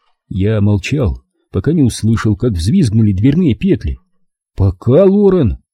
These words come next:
Заскрипели ступеньки, и мама отошла в сторону, пропуская Брук. Она выглядела как обычно, по-летнему ярко, и я сутулился, сообразив, что на мне чёрная мятая пижама. Я так и не удосужился одеться.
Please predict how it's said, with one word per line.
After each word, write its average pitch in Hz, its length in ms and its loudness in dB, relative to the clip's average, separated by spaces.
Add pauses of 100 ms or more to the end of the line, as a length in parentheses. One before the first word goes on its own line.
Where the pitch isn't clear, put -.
(800)
Заскрипели 104 760 -2
ступеньки, 107 760 -2 (300)
и - 160 0
мама 120 320 2
отошла 139 340 -6
в - 60 -10
сторону, 104 600 -2
пропуская 120 520 -2
Брук. 113 400 -2 (600)
Она 98 280 -2
выглядела 120 480 0
как 123 180 -4
обычно, 110 540 -2 (360)
по-летнему 113 480 0
ярко, 139 540 0 (400)
и 98 60 0
я 139 160 0
сутулился, 110 720 0
сообразив, 110 760 0 (240)
что - 280 -4
на 104 120 2
мне 139 260 2
чёрная 104 560 0
мятая 120 380 0
пижама. 107 560 0 (560)
Я 104 240 -4
так - 220 -10
и 147 60 -2
не 151 80 2
удосужился 143 720 0
одеться. 143 540 -2